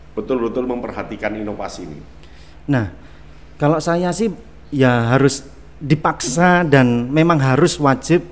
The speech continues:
Speaker 2: untuk inovasi sih. Kalau enggak itu, waduh, kalau dekor itu per bulan itu bisa ganti tema.
Speaker 1: Per bulan ganti tema?
Speaker 2: Iya, jadi apa ya,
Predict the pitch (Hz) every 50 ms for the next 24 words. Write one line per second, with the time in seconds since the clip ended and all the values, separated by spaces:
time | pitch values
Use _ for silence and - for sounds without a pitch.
0 | - - - 147 147 139 151 147 139 135 120 - 127 127 127 143 123 101 107 104
1 | - - 135 139 143 143 139 139 147 156 147 160 151 - 196 196 180 - - -
2 | - - - - - - - - - 143 143 135 127 123 101 - 143 139 135 127
3 | 123 120 113 - 147 143 147 151 147 - 196 175 - - 127 151 139 131 123 123
4 | 135 147 160 165 214 214 202 180 147 120 - 151 135 113 127 127 123 135 135 160
5 | 143 139 147 147 135 117 113 110 - - - - - - - - - - - -
6 | - - - - - 131 131 214 - - - 110 104 107 101 92 78 76 78 -
7 | - - - - - - - - 180 185 175 139 127 117 131 135 135 202 214 196
8 | 185 - - - - - - 160 151 165 143 123 113